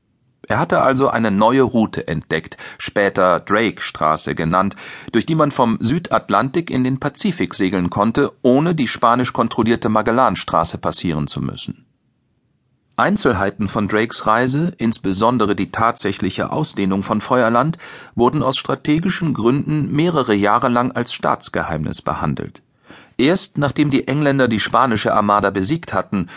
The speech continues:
also nach fünfzehnhundertachtundachtzig,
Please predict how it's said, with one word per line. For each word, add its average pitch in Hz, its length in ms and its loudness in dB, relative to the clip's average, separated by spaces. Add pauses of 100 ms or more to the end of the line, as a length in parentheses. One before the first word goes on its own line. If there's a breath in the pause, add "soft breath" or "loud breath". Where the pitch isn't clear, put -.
(140 loud breath)
also 92 300 0
nach 104 260 2
fünfzehnhundertachtundachtzig, 104 1600 -2